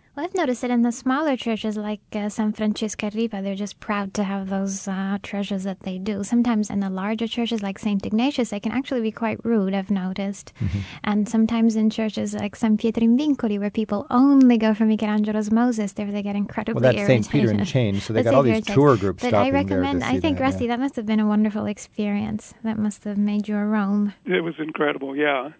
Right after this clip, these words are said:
Speaker 3: We, we didn't know what to expect when we came across this monk, and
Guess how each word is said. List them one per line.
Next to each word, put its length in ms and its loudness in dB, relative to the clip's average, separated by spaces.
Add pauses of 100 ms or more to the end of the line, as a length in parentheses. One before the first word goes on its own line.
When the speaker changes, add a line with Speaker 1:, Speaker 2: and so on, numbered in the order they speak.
(120)
Speaker 3:
We, 160 0
we 180 2
didn't 240 0
know 140 -2
what 220 2
to 120 0
expect 480 -4
when 200 -6
we 100 -8
came 260 -6
across 400 0
this 220 -6
monk, 340 -6
and 180 -10